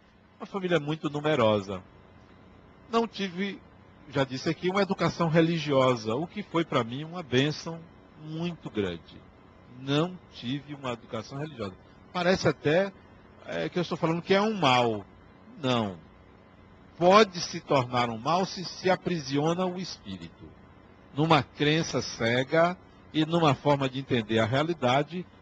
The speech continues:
ultrapassada, não moderna, não livre. Bom, eu fui criado sem essa crença religiosa. Eu e meus irmãos. Ninguém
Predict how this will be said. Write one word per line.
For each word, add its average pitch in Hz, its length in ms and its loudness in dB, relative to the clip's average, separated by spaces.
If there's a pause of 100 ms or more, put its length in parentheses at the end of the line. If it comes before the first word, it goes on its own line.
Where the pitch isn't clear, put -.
ultrapassada, 151 1400 -2 (340)
não 190 160 -2
moderna, 139 840 0 (580)
não 180 380 0 (200)
livre. 107 580 -4 (880)
Bom, 131 140 -6 (300)
eu 170 320 0 (140)
fui 151 200 -4
criado 117 500 -4
sem - 300 -10
essa 160 240 -8
crença 135 440 -10
religiosa. 131 640 -8
Eu 220 180 2
e 277 60 -10
meus 330 220 -10
irmãos. 110 360 -6 (460)
Ninguém 196 540 -4